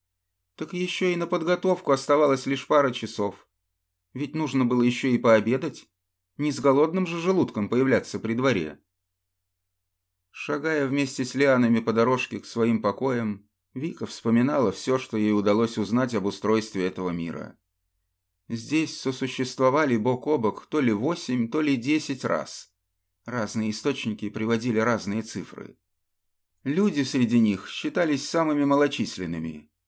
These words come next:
да и слабыми тоже, что уж умалчивать об этом неудобном факте.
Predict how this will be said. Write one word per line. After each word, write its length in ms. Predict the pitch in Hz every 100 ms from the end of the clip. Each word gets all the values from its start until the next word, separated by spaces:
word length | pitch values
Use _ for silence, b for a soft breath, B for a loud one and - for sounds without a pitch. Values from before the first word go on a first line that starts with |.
| _ _ -
да 160 | 160
и 100 | 196
слабыми 600 | 180 - 170 160 151 139
тоже, 600 | 127 120 107 101 98 98 _ _
что 360 | - - 185 175
уж 180 | -
умалчивать 600 | 113 104 98 90 92 92
об 100 | 104
этом 240 | 95 104 101
неудобном 540 | 110 104 104 92 95
факте. 580 | - 101 - - 90